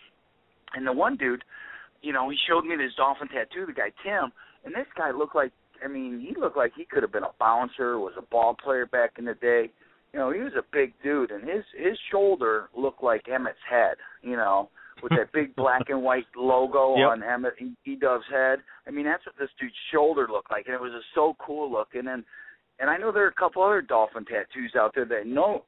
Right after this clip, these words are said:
Speaker 1: uh, I knew were out there. But anyways, I kinda missed, dropped the ball on that one. But, uh, yeah, man, now we're getting ready for New York. And, uh, the day after I got home, one of the guys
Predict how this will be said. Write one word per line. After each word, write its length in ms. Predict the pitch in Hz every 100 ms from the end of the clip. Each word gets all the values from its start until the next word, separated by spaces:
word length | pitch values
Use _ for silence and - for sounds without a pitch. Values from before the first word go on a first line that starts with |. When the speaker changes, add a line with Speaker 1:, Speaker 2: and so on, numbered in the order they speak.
| -
Speaker 1:
uh, 40 |
I 480 | 117 104 87 65 76
knew 180 | 123 202
were 140 | 175 104
out 120 | 95
there. 140 | 113 101
But 140 | 113 -
anyways, 340 | 185 156 107 101
I 80 | 104 -
kinda 180 | 139 127
missed, 220 | 135 131 - -
dropped 260 | 135 123 -
the 60 |
ball 180 | - 120
on 80 | 110
that 180 | 110 113
one. 160 | 95 90 _ _ _ _ _ _ _ _
But, 180 | 127 117 131
uh, 220 | 117 101 98 _ - - - _
yeah, 580 | 110 123 123 120 110 98
man, 360 | 98 98 101 104
now 220 | 110 123
we're 100 | 131
getting 220 | 131 113
ready 160 | 120 117
for 100 | -
New 320 | 110 127 127 123
York. 440 | 113 113 113 101 - 101
And, 240 | 104 101
uh, 180 | 101 92 - - - _
the 60 | 104 -
day 300 | 135 135 127
after 260 | 123 -
I 40 | 120
got 220 | 117 98
home, 380 | 143 143 123 120
one 140 | 127
of 100 | 147
the 60 | 180
guys 240 | 175 160